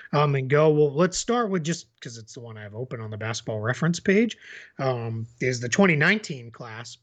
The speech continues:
because, um, this, this one's a little bit more interesting. So the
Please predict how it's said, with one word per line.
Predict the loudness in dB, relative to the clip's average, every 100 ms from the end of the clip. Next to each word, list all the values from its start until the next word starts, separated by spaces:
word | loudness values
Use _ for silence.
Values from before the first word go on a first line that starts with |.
| -16
because, | -12 -10 -8 -8 -10 -14 _ -16 -14 -14 -12
um, | -10 -8 -10 -14 _
this, | 0 2
this | 4 4
one's | 4 4
a |
little | 4 4
bit | 2
more | -2 -8
interesting. | -8 -12 -14 -14
So | -10 -6 -6 -8 -14 -20 -20 _ _
the | 0 0 0